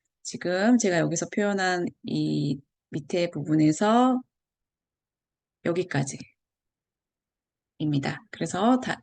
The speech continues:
다시 한번 보도록 하겠습니다. 나의 계명을 지키는 자, 여기가 주어져 나의 계명을 지키는 사람.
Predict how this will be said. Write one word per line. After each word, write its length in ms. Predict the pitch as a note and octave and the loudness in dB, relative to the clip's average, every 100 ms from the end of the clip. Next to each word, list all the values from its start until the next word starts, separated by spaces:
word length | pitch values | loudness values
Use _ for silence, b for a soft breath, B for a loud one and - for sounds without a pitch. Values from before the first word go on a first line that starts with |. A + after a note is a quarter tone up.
| _ | _
다시 280 | - E3+ F#3 | -8 -4 -4
한번 180 | F3 | -4
보도록 380 | E3+ D#3+ D#3 D3+ | -6 -4 -4 -4
하겠습니다. 720 | G3 G3+ - E3 D3+ G3 C4 C#4 B B _ _ _ _ - | -4 -2 -2 -2 2 4 2 0 B B _ _ _ _ 0
나의 280 | F#3+ B3 | 4 4
계명을 500 | C4+ G#3 F#3 A#3 D4+ | 4 0 2 4 6
지키는 500 | C#4+ - - G3+ F#3 | 4 0 -6 -6 -6
자, 180 | E3+ D#3 - _ _ - | -6 -10 -12 _ _ -6
여기가 320 | F3 F#3 F3+ | -2 0 -2
주어져 600 | F3 D#3 D3+ F#3 A3 F#3+ | -2 -2 0 2 4 4
나의 260 | D3+ D3+ D#3 | 2 2 0
계명을 420 | E3 F3 F#3 F#3 | -2 -2 -2 -4
지키는 600 | - - F#3+ F#3 F3+ F3 - | -6 -6 -6 -6 -4 -6 -8
사람. 380 | - - A3 G3+ | -10 -2 -2 -2